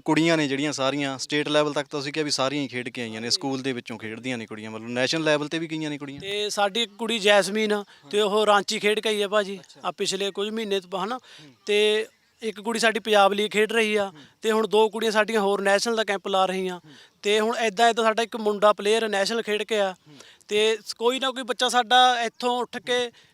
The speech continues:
Speaker 2: ਕਦੇ ਨੈਸ਼ਨਲ, ਕੋਈ ਕਿਤੇ। ਸਾਡੀ ਸੋਚ ਆ ਵੀ ਅਸੀਂ ਇੰਡੀਆ ਲੈਵਲ ਤੱਕ ਖਿਲਾਈਏ ਬੱਚਿਆਂ ਨੂੰ।
Speaker 1: ਮਤਲਬ ਮੈਂ, ਮੈਂ ਕਹਿੰਦਾ ਵੀ ਜਿਹੜੇ ਬੱਚੇ ਤੁਹਾਡੇ ਖੇਡ ਕੇ ਆਏ ਨੇ, ਜ਼ਰੂਰ ਮੈਂ ਕਹਿੰਦਾ ਸਾਨੂੰ, ਅ, ਜ਼ਰੂਰ ਮਿਲਾਓ ਸਾਰੇ ਬੱਚਿਆਂ ਨਾਲ। ਤਾਂ ਬੱਚਿਆਂ ਨਾਲ ਵੀ ਗੱਲਬਾਤ, ਅ, ਕਿਹੜੀ ਕਲਾਸ 'ਚ ਪੜ੍ਹਦੇ ਹੋ ਪੁੱਤ?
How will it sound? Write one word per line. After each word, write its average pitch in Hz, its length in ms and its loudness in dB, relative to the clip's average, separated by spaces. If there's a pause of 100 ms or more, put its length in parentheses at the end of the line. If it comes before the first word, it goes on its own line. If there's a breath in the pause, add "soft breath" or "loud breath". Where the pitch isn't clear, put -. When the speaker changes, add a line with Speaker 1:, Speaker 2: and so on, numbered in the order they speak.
(160 soft breath)
Speaker 2:
ਕਦੇ 220 180 -2
ਨੈਸ਼ਨਲ, 226 480 0
ਕੋਈ 240 100 -10
ਕਿਤੇ। 240 300 -4
ਸਾਡੀ 226 320 -2
ਸੋਚ 233 240 -4
ਆ 254 60 -2
ਵੀ 262 120 -6
ਅਸੀਂ 254 160 -6
ਇੰਡੀਆ 247 340 0
ਲੈਵਲ 240 260 0
ਤੱਕ 233 200 -4
ਖਿਲਾਈਏ 226 320 -4
ਬੱਚਿਆਂ 165 380 -10
ਨੂੰ। 151 80 -14
Speaker 1:
ਮਤਲਬ 202 100 -20
ਮੈਂ, - 280 -20
ਮੈਂ 170 180 -10
ਕਹਿੰਦਾ 190 160 6
ਵੀ 190 100 6
ਜਿਹੜੇ 185 180 10
ਬੱਚੇ 180 240 6
ਤੁਹਾਡੇ 170 220 8
ਖੇਡ 156 240 6
ਕੇ 175 140 4
ਆਏ 165 80 6
ਨੇ, 156 140 2
ਜ਼ਰੂਰ 147 300 2
ਮੈਂ 143 160 2
ਕਹਿੰਦਾ 147 200 0
ਸਾਨੂੰ, 131 460 -4
ਅ, 120 260 -2
ਜ਼ਰੂਰ 131 280 -2
ਮਿਲਾਓ 131 240 2
ਸਾਰੇ 131 240 2
ਬੱਚਿਆਂ 143 200 -2
ਨਾਲ। - 380 -12
ਤਾਂ 175 80 4
ਬੱਚਿਆਂ 170 300 4
ਨਾਲ 180 80 8
ਵੀ 180 120 8
ਗੱਲਬਾਤ, 156 340 8
ਅ, - 440 -10
ਕਿਹੜੀ 170 160 4
ਕਲਾਸ 202 220 6
'ਚ 180 40 0
ਪੜ੍ਹਦੇ 185 240 2
ਹੋ 196 40 0
ਪੁੱਤ? 202 180 -2